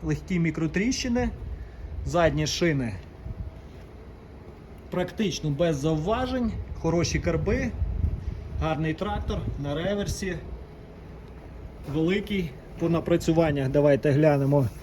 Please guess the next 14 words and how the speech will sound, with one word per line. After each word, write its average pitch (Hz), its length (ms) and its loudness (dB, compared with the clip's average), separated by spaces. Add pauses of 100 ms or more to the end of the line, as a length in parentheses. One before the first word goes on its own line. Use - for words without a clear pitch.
(320)
Так, 120 200 6
тут 160 160 6
тисяча 165 440 6
сімсот 156 460 -2
сорок 247 400 -2
мотогодин 214 640 -2 (380)
напрацювання. 185 880 -2 (1200)
В - 80 -8
цього 156 300 8
трактора 143 460 4
чотириста 151 500 4
п'ятдесят 151 560 2
чотири 240 440 2
мотогодини. 208 760 8